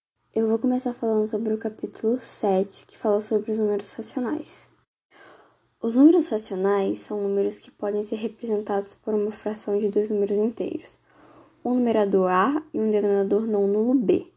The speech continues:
Como B pode ser igual a um, todo número inteiro também é um número racional. Os números racionais são representados pela letra Q. Esse conjunto é infinito. Ele é formado, por exemplo, por menos dois.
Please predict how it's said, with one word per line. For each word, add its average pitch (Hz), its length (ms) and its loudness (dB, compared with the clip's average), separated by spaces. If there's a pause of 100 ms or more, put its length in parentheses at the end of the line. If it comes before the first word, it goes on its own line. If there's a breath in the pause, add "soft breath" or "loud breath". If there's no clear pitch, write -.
(520 soft breath)
Como 339 220 10
B 220 140 4
pode 202 300 -4
ser 202 140 0
igual 196 320 0
a 180 100 0
um, 202 300 2
todo 220 320 -2
número 240 300 2
inteiro 214 360 0
também 208 380 0
é 208 60 0
um 208 80 0
número 208 200 0
racional. 220 560 0 (640 soft breath)
Os 220 140 0
números 311 260 8
racionais 214 600 -4
são 226 100 -8
representados 208 480 -4
pela 214 200 -4
letra 208 320 2
Q. - 380 2 (460 soft breath)
Esse 262 260 2
conjunto 214 460 0
é 202 40 2
infinito. 214 640 2 (400 soft breath)
Ele 262 140 4
é 285 40 6
formado, 233 340 -2
por - 140 -8
exemplo, 202 500 0
por 233 140 -6
menos 226 320 0
dois. - 420 -4